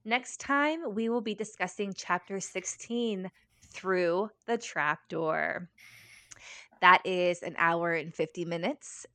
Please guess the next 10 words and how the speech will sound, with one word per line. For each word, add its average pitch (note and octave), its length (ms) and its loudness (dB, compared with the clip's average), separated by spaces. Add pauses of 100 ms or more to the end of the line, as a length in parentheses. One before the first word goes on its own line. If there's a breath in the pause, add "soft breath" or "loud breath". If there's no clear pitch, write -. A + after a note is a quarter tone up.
to, B3+ 880 4 (180)
uh, G#3 460 4
two F#4+ 300 2
hours E3+ 560 4
and B3+ 180 -2
six - 320 -6
minutes, - 600 -10
almost G#3+ 280 0
seven E3+ 280 -4
minutes. - 440 -14